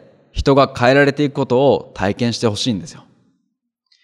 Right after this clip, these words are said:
神はすべての人が救われて真理を知るようになることを願っておられるというふうに聖書には書いてあります。また、神は一人として滅びることなく、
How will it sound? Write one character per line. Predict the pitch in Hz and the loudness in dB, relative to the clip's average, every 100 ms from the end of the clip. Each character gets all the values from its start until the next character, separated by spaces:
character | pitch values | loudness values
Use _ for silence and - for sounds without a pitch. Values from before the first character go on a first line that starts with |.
| _ _ _ | _ _ _
神 | 175 180 160 | 0 2 0
は | |
す | - 208 | 0 2
べ | 208 | 2
て | 180 | 2
の | 156 | -2
人 | 135 135 | -2 0
が | 131 | 0
救 | - 147 | -2 -2
わ | 147 | 0
れ | 147 | 2
て | 165 123 - | 2 0 -2
真 | - 175 | -6 -2
理 | 139 | 0
を | 113 | 0
知 | - 123 | -2 -2
る | 139 | 0
よ | |
う | 113 | 2
に | |
な | 131 | 0
る | 143 | 0
こ | 113 | -2
と | 131 135 | 0 2
を | 101 - | 0 -2
願 | 107 131 | -2 -2
っ | 139 | 0
て | 123 | -4
お | - 95 | -4 0
ら | 107 | 0
れ | 131 | 0
る | 107 | -2
と | 104 | -4
い | |
う | |
ふ | 127 | -2
う | |
に | 139 - - _ | -4 -4 -12 _
聖 | - 104 | -6 -4
書 | 95 | -4
に | 85 | -8
は | 76 | -6
書 | 107 | -6
い | 92 | -6
て | 82 | -6
あ | |
り | 85 | -14
ま | - | -20
す。 | - _ _ _ _ _ _ _ _ _ - | -20 _ _ _ _ _ _ _ _ _ -4
ま | 120 | 2
た、 | 127 113 | 2 2
神 | 143 147 139 | 0 2 4
は | 135 110 - | 2 2 -6
一 | - 165 | -4 0
人 | 170 | 0
と | 185 | 0
し | 165 | 0
て | 180 160 - - | 2 2 0 -8
滅 | 135 156 | 0 2
び | 165 | 4
る | 123 | 2
こ | 104 | 0
と | 98 | -4
な | 104 | -4
く、 | 107 147 | 0 0